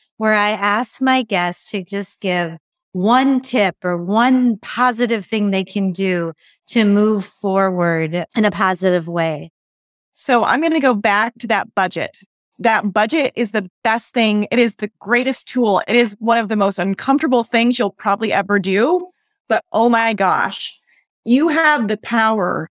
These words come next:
Speaker 2: of the world at your fingertips when you have a budget. You know what your post-divorce life is going to cost. So that makes it so much easier if you're trying to return to the workplace and you need to figure out, you know, if I only have spousal support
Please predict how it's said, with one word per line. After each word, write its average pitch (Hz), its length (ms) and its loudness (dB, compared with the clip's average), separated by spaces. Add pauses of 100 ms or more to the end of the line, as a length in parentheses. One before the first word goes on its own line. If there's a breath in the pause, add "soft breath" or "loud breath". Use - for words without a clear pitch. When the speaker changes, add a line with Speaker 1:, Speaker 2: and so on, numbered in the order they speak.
Speaker 2:
of 202 140 -2
the 214 100 0
world 220 360 2
at - 160 -2
your 185 140 -4
fingertips - 760 -2
when 196 180 -4
you 196 120 -6
have 202 240 -2
a 185 60 -4
budget. 175 560 -6 (400)
You 233 140 4
know 226 480 2
what 202 180 0
your 202 260 -4
post-divorce 226 680 0
life 202 240 0
is 208 120 -6
going 202 200 0
to 185 60 -6
cost. 214 560 -2 (360)
So 277 560 0 (100)
that 220 280 -2
makes 240 220 0
it - 100 -10
so 320 300 0
much 285 200 -2
easier 214 560 0
if - 180 -4
you're 214 80 2
trying 233 300 0
to 214 80 -4
return 214 340 0
to 214 120 -6
the 185 100 -4
workplace 190 800 -2 (280)
and 208 180 2
you 214 80 4
need 226 280 0
to 220 120 -4
figure 202 280 0
out, 180 280 2
you 190 140 -2
know, 175 200 -4 (140)
if 202 180 0
I 214 120 2
only 240 200 2
have 220 180 2
spousal 214 400 0
support 220 520 -2